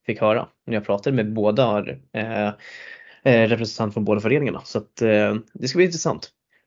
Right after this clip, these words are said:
Men vet du vad, jag tycker vi, vi skiter i det där nu. Och så, och så går vi in på det som vi ska prata om idag. Och så hälsar vi våran, eh, eminenta gäst välkommen. Och, eh, med oss idag så har vi Pontus Hägg, eh, som till vardags är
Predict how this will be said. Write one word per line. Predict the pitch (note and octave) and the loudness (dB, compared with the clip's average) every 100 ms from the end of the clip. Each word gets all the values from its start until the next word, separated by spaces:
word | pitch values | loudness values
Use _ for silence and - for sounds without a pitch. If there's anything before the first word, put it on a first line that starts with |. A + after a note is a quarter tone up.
| - | 2
Men | C3 B2+ - - | 4 4 0 -2
vet | C3 | -2
du | B2 | 0
vad, | G2+ | 0
jag | C3 | 0
tycker | C#3+ C3+ A#2 | -2 -6 -6
vi, | G#2+ B2 - | -8 -10 -2
vi | D#3+ | 0
skiter | - D3+ - G2+ | 2 -2 -2 -4
i | |
det | F#2 | -4
där | F#2+ | -8
nu. | F#2 | -8
Och | G#2+ | -8
så, | - B2 - | -2 -2 -2
och | B2+ | -4
så | - | 0
går | C#3 | 4
vi | B2+ | 6
in | B2 | 6
på | A2+ | 2
det | G#2 | -4
som | G#2 | -6
vi | |
ska | G2+ | -10
prata | G#2 G#2 G2 G#2 | -2 -2 -2 -6
om | G#2+ | 0
idag. | B2 G#2 F#2 | 2 2 -2
Och | A#2 | 0
så | C#3 | 2
hälsar | C3 C3+ - | 2 -2 0
vi | A#2 | 0
våran, | A#2 A2 A2 G#2+ - - - - - | 2 2 2 -4 -10 -18 -16 -14 -2
eh, | A#2+ A2 G#2 G#2 - | 2 4 2 0 -2
eminenta | B2+ B2 A#2 G#2 G#2+ | 0 2 0 0 0
gäst | C#3 D#3+ C#3 | 0 0 0
välkommen. | G#2+ G#2 G#2+ G#2 G#2 | 0 2 0 2 -2
Och, | G#2 A2 _ - | -4 -8 _ -2
eh, | A2 G#2+ G#2 - - _ | 2 2 0 -4 -12 _
med | C3 C#3 D3+ | -2 0 0
oss | C#3+ C3+ | 0 2
idag | B2+ F#3+ | 0 2
så | - B2+ | 2 4
har | A#2 A2+ | 4 2
vi | A2+ G#2+ | 0 -2
Pontus | - - D3 C3+ C#3 - | -4 -2 -2 0 -4 -2
Hägg, | D#3+ G#2+ A2 - | -4 -2 -6 -4
eh, | C3 A#2+ A2 | -2 0 0
som | A2+ C3 A#2+ | -2 -4 -2
till | C3+ | -2
vardags | B2+ F#3+ C#3 - - | -2 -2 -4 -6 -4
är | A2+ A2 A2+ A2+ | 0 2 0 -4